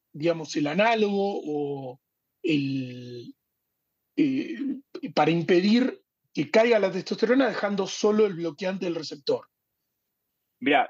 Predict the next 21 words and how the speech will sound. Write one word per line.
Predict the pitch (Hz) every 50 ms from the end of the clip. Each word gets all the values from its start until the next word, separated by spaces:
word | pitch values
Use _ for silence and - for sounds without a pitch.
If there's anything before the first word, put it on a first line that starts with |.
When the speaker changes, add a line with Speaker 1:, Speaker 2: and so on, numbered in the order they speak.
| - 110
Speaker 2:
eh, | 117 117 117 113 113 - _ -
es, | 147 143 -
me | - - -
parece, | 147 143 151 - 170
me | 165 175 170
parece | 175 170 180 175 202 185
este | - 165
estudio, | 151 - - 170 185 180 175 165 147 131 123 - -
eh, | 120 110 -
súper | - - - 160 151 - 156 143
interesante. | 135 120 127 113 113 113 - - 147 156 151 - 151 139 127 117 110
Eh, | 104 101 98 95 98
hemos | 110 120 135 135 - -
hablado | 123 123 143 147 139
con | - - 110
Juan | - 104 104 101
Pablo | - 139 139
en | 127
algún | 120 127
momento, | 131 123 113 120 135 139 - 127 117
es, | - 123